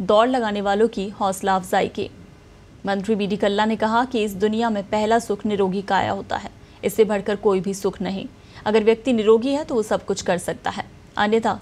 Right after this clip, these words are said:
सब कुछ व्यर्थ। ऐसे में स्वयं को निरोगी बनाए रखने के लिए स्वस्थ दिनचर्या अपनाना जरूरी है। वहीं विश्व स्वास्थ्य दिवस के उपलक्ष्य पर राज्य नर्सिंग काउंसिल की ओर से मैराथन एवं राज्य स्तरीय स्पोर्ट्स प्रतियोगिता दो हज़ार तेईस का आयोजन किया जा रहा है। सवाई मानसिंह स्टेडियम में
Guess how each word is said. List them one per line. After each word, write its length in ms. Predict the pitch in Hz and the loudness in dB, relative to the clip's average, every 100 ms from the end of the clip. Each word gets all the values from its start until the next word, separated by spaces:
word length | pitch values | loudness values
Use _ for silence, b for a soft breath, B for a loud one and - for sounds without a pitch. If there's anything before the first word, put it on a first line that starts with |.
| - | -4
सब 160 | 196 | -2
कुछ 240 | 196 185 180 | -2 -4 0
व्यर्थ। 300 | - - - B B B B - | 0 0 -16 B B B B 2
ऐसे 260 | 240 254 | 2 2
में 100 | 349 | -2
स्वयं 300 | 330 277 233 | 2 4 4
को 60 | 269 | 2
निरोगी 380 | 247 202 196 233 | 2 2 2 0
बनाए 260 | 226 208 | 2 0
रखने 240 | 214 240 262 | -2 0 0
के 100 | 220 | 0
लिए 100 | 180 | -2
स्वस्थ 300 | - 214 233 | -2 0 0
दिनचर्या 500 | 208 202 220 196 202 | 0 -2 -2 0 0
अपनाना 380 | 196 190 180 | 0 -4 -2
जरूरी 380 | 202 208 180 - | -2 0 0 -4
है। 180 | 190 - - B B B B B - - | -6 -10 -12 B B B B B -20 -4
वहीं 140 | 202 202 | 0 2
विश्व 220 | 208 226 | 2 2
स्वास्थ्य 320 | 220 202 220 | 2 2 2
दिवस 200 | 202 208 | 0 0
के 100 | 202 | 0
उपलक्ष्य 340 | 208 202 - 208 | 0 0 -2 -2
पर 160 | 208 | 0
राज्य 240 | 196 190 208 | 2 2 0
नर्सिंग 300 | 196 214 196 | -4 -4 -4
काउंसिल 320 | 190 190 208 | -4 -4 -4
की 120 | 226 | 0
ओर 120 | 202 | 0
से 260 | 190 185 - B B B | 0 -6 -6 B B B
मैराथन 300 | 214 202 208 | 2 2 2
एवं 200 | 254 233 | 0 0
राज्य 240 | 220 202 202 | 2 2 2
स्तरीय 240 | 208 214 | 0 0
स्पोर्ट्स 380 | 220 - 214 - | 0 2 2 2
प्रतियोगिता 480 | 208 190 196 202 202 | -4 2 2 2 -2
दो 100 | 196 | -2
हज़ार 180 | 185 190 | -2 -4
तेईस 340 | - 202 202 | 0 0 2
का 120 | 202 | 2
आयोजन 280 | 185 175 185 | 2 2 -4
किया 220 | 180 185 | 0 0
जा 160 | 175 - | 2 0
रहा 120 | - | 0
है। 180 | 208 - - - - - | -4 -10 -16 -20 -20 -6
सवाई 180 | 220 208 | 2 2
मानसिंह 400 | 214 208 208 254 | 2 0 0 0
स्टेडियम 420 | 240 247 220 240 | 0 2 2 2
में 140 | 214 | 2